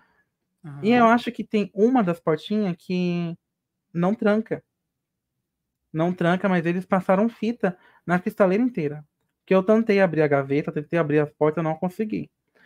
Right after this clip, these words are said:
Speaker 1: Aí eu fiz minha, tava fazendo a minha live, e depois o mo-, o, o mozão chegou,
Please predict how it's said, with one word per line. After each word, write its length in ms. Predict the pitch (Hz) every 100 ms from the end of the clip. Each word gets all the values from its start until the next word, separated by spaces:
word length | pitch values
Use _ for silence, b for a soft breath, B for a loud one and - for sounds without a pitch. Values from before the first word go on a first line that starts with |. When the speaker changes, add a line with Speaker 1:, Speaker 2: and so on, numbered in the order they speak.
| b b b b
Speaker 1:
Aí 180 | 370 320
eu 100 | 320
fiz 220 | 320 262
minha, 240 | 226 240 233
tava 220 | 214 185
fazendo 280 | 185 160 160
a 20 |
minha 160 | 160 190
live, 520 | 220 185 185 196 262 _ -
e 100 | 233
depois 400 | 262 196 180 202
o 60 |
mo-, 160 | 226 233 202 202 180 165 156 147
o, 40 | 170 _ _ _ _
o 60 | 185
mozão 400 | 185 208 175 151
chegou, 540 | - 220 202 202 320